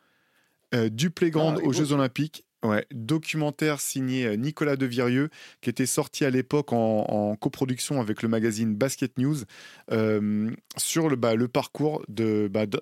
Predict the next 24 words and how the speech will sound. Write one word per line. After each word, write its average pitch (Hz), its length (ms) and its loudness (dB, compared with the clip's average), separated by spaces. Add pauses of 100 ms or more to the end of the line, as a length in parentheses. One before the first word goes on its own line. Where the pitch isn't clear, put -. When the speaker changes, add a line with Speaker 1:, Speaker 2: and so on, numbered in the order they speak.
(120)
Speaker 1:
d'un 135 220 0
des 151 140 2
joueurs 131 420 2
les 113 180 -2
plus - 260 -4
marquants 139 500 0
pour, 107 360 0
euh, 104 160 4
pour 120 220 -2
moi 123 160 2
en 127 80 0
tout - 140 -14
cas, 120 240 2
et 101 300 2
pas 113 180 0
mal 123 180 0
de 113 120 0
gens 120 160 0
de 120 60 0
ma 117 80 2
génération, 107 480 0
Mustapha 120 480 -4
Sonko. 123 400 -2 (480)
Euh, 104 640 -2